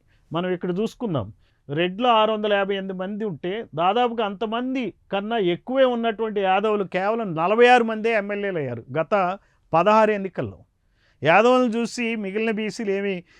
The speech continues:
జెలసీ పొందాల్సిన అవసరం ఏం లేదు. అలానే గౌడ్లు, సెట్టిబల్జుతో సహా వాళ్ళు కేవలం అరవై ఎనిమిది మందే ఎమ్మెల్యేలు అయ్యారు. అంటే గౌడ్లు,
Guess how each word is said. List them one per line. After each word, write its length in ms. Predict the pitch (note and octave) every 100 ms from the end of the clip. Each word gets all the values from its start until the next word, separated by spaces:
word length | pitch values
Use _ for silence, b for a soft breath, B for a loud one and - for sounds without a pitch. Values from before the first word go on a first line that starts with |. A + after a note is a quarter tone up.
| b
జెలసీ 440 | A#2+ D#3+ G3 - B3
పొందాల్సిన 560 | G#3 G#3 G3+ G3 -
అవసరం 300 | E3+ E3+ F#3+
ఏం 140 | F3+ C#3
లేదు. 220 | B2+ G#2 _ _ _ _
అలానే 540 | D3+ G3+ A#3+ A#3+ G#3+ A3+ F3+
గౌడ్లు, 420 | F#3+ A3+ G#3 C4
సెట్టిబల్జుతో 840 | - A3 A3+ A3+ A3+ G#3 G#3+ G#3+ G3+
సహా 360 | F3 C#3+ B2 - _ _
వాళ్ళు 540 | C#3+ F3 G3 F#3+ F3+ - _
కేవలం 280 | F#3+ A3+ C4
అరవై 260 | G3+ G#3 B3+
ఎనిమిది 180 | C4+ B3+
మందే 260 | A#3+ A#3
ఎమ్మెల్యేలు 480 | A#3+ G3+ G#3 G3 D#3
అయ్యారు. 240 | G#2+ G#2 _ _ _ _
అంటే 200 | F3 G#3+
గౌడ్లు, 800 | G3 E3+ G3 A3 G3+ A#3+ C#4